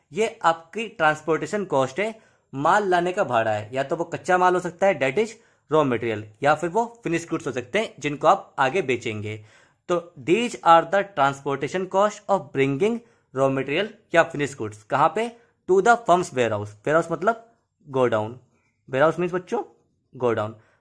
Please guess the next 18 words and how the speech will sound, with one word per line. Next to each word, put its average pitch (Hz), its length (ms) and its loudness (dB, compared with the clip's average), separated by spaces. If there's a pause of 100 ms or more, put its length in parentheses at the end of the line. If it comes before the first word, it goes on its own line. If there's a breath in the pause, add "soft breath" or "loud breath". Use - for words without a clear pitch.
(140)
फर्म 196 200 0
के 214 160 0
वेयरहाउस 175 340 2
तक 202 140 -4
लाने 160 280 4
में 220 300 -4
या 202 60 0
फैक्ट्री 175 400 -2
में 160 80 0
लाने 113 260 0
में 107 280 -10 (240 soft breath)
जो 190 160 0
आपकी 170 400 0
ट्रांसपोर्टेशन 170 600 0
कॉस्ट 185 240 0
खर्च 160 220 -2
होती 120 300 -6
है, 104 200 -12